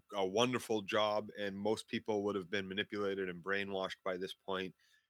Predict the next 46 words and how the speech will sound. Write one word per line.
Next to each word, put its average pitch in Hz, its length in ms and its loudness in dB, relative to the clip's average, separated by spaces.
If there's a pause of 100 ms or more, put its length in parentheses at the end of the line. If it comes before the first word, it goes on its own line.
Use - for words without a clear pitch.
(100)
she's 120 280 2
still 110 320 2
able 101 280 0
to 101 120 -6
hold 98 280 0
on 95 200 0
to 104 120 -4
it. 98 80 0
I 101 40 -2
think 107 220 -4
Jaqen 95 360 -4
sees 98 360 -6
that. 98 360 2
I 92 100 -6
think 95 240 -10
the 95 60 -6
waif 92 300 -4
sees 95 320 -6
that. 95 220 -2
I 90 60 -4
think 90 240 -8 (400)
it's 98 200 -6
not 104 220 0
getting 90 300 -6
past 90 320 -8
the 90 80 -8
house 90 340 -8
right 90 160 -6
now. 90 120 -14
Maybe 151 220 -2
Jaqen 117 320 -2
is 98 80 -8
a 107 60 -2
little 107 220 -2
blind 104 360 -2
by 107 160 0
it 104 140 -2
because, 92 340 -4
uh, 90 280 -2 (760)
there 104 120 -2 (160)
seems 110 320 -4
to 110 180 -10
be, 101 140 -4
like, 95 260 -2
a, 92 140 -2
um, 87 280 -6